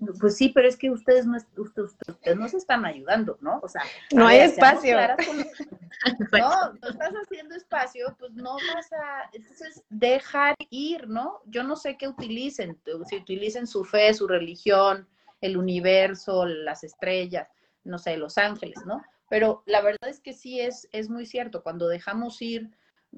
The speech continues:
Speaker 1: una relación tóxica, un trabajo que no nos gusta, este,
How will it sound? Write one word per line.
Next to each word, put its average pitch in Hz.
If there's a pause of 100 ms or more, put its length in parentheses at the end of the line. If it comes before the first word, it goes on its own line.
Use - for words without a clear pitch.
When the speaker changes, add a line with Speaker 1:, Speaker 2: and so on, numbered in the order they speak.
(120)
Speaker 1:
una 220
relación 214
tóxica, 180
un 196
trabajo 208
que 185
no 180
nos 190
gusta, 175
este, 170